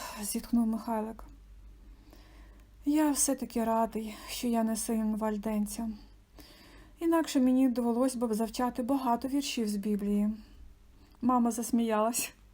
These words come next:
"Михайлику, вивчати біблійні вірші на пам'ять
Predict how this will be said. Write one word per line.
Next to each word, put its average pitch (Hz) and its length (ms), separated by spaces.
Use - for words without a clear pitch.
"Михайлику, 262 680
вивчати 285 520
біблійні 285 520
вірші 254 320
на 240 140
пам'ять 285 520